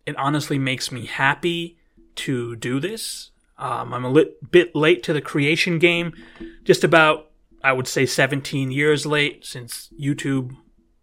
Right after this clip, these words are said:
got big in two thousand six. But anyway, I thought I'd add my voice into the,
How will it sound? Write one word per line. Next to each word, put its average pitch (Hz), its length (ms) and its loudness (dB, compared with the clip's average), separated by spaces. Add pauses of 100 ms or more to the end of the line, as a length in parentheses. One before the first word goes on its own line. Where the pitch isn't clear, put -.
(120)
got 127 260 -2
big 135 200 0
in 120 100 -8
two 147 160 -4
thousand 127 380 -4
six. - 540 -6 (800)
But 208 120 8
anyway, 160 400 6
I 143 80 6
thought 170 260 4
I'd 151 120 4
add 151 200 4
my 147 160 2
voice 135 400 0
into 131 360 -2
the, 123 420 0